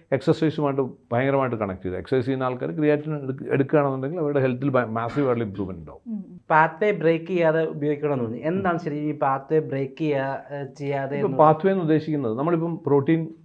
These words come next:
Speaker 1: കഴിക്കും, നമ്മുടെ
Speaker 3: ഉം.
Speaker 1: ഭക്ഷണത്തിൽ നിന്നുള്ള പ്രോട്ടീൻ, ഇപ്പം അമിനോ ആസിഡ്സ് ആണ് നമുക്ക് പ്രോട്ടീനിൽ നിന്ന് പ്രധാനമായിട്ട് നമുക്ക് കിട്ടേണ്ടത്,
Speaker 3: ഉം.
Speaker 1: ശരീരത്തിന് കിട്ടേണ്ടത്. ഏറ്റവും കൂടുതൽ റിച്ച് ആയിട്ടുള്ള എല്ലാ നമുക്ക് വേണ്ടുന്ന എസെൻഷ്യൽ ആയിട്ടുള്ള അമിനോ ആസിഡ്സും കൂടെ കിട്ടുന്ന ഒരു ഭക്ഷണം എന്ന് പറയുന്നത് കു-,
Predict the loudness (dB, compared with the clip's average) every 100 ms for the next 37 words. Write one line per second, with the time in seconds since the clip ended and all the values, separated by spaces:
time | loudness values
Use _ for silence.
0 | -2 0 0 -4 -4 -4 -4 -2 -2 -2
1 | -2 -2 0 0 0 -2 -2 -6 -10 _
2 | _ _ -4 2 4 4 2 0 -4 -4
3 | -4 -4 -4 -2 -2 0 -2 -2 -2 -2
4 | -2 -2 -4 -4 -4 -4 -4 -4 -4 -4
5 | -2 -2 -4 -6 -10 -16 -20 _ _ _
6 | _ _ _ 0 4 6 6 4 2 0
7 | 2 0 2 2 2 2 2 -2 -6 -6
8 | -4 -2 -2 -2 -4 -6 -6 -6 -2 -2
9 | 0 -2 -2 -4 -6 -10 -10 -6 -4 -4
10 | -6 -6 -4 -4 -4 -6 -6 -8 -8 -10
11 | -12